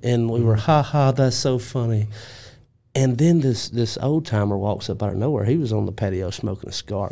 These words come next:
Good cigar, by the way, if you're out there, but I really enjoyed it. Uh, and he was like,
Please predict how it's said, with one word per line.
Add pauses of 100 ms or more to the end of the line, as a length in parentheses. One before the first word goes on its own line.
Good
cigar,
by
the
way,
if
you're
out
there,
but
I (120)
really
enjoyed
it. (680)
Uh,
and
he
was
like,